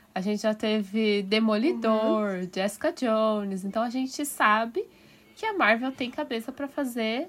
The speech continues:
Speaker 1: série. Até porque, né, essas séries, pra
Speaker 2: É.
Speaker 1: mim, deram super certo. Mas nesse estilo que ela tá entregando agora,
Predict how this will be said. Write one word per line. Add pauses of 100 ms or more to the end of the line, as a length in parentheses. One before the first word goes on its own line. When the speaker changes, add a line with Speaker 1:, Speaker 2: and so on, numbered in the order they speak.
(160)
Speaker 1:
série.
Até
porque,
né,
essas
séries, (360)
pra
Speaker 2:
É.
Speaker 1:
mim,
deram
super
certo. (600)
Mas
nesse
estilo
que
ela
tá
entregando
agora,